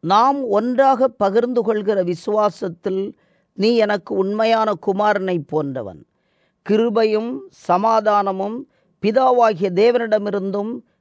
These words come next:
கர்த்தராகிய இயேசு கிறிஸ்துவிடமிருந்தும் உண்டாவதாக.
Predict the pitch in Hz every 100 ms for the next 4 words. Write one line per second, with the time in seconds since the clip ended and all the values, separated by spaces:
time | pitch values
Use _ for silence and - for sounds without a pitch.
0 | _ 185 180 - 247 247 208 202 208 262
1 | - 254 214 220 - 214 214 196 185 175
2 | 170 156 147 - _ - 180 180 165 151
3 | 131 120 - 85